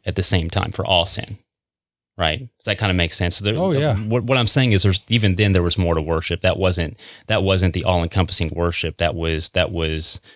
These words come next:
Speaker 1: that was part of the salvation plan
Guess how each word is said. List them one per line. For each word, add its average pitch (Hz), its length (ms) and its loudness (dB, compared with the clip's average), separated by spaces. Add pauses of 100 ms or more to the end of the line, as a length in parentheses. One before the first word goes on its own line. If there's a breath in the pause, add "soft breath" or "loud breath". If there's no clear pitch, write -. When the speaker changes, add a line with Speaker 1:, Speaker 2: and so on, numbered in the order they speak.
(520 soft breath)
Speaker 1:
that 92 160 0
was 90 160 4
part 92 260 2
of 78 140 -2
the 82 100 0
salvation 80 640 0
plan - 460 -6